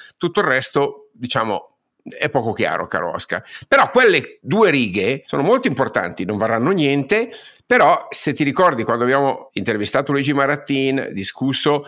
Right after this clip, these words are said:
sul documento unitario, elaborato tutto sommato bene e, e,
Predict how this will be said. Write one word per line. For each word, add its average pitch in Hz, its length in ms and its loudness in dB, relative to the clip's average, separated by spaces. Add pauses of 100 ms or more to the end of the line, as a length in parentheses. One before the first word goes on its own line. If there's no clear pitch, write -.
(180)
sul 123 560 0
documento 123 560 -2
unitario, 123 640 0 (720)
elaborato 190 800 2
tutto 175 280 -2
sommato 160 380 0
bene 151 480 2
e, 127 220 -2
e, 139 340 0